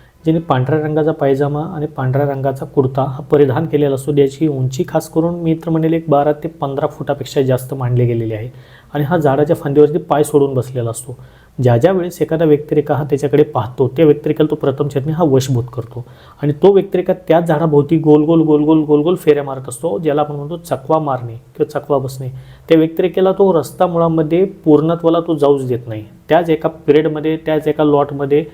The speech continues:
त्याच भागामध्ये तो त्याला फिरायला लावतो आणि त्याच्या पाठीमागे सुद्धा तोच खवीस जात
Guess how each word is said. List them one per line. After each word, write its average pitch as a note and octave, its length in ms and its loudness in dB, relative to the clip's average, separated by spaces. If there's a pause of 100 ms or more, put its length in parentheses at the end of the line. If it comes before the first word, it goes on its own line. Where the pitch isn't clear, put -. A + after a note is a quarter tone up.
(340)
त्याच E3+ 200 4
भागामध्ये D3 560 0
तो D#3+ 40 0
त्याला C#3+ 240 0
फिरायला C3+ 480 2
लावतो A#2 260 -4
आणि D3+ 140 -2
त्याच्या C#3+ 260 -4 (120)
पाठीमागे D#3+ 380 0
सुद्धा D3 320 -2
तोच - 160 -2
खवीस B2 280 0
जात A#2+ 120 -2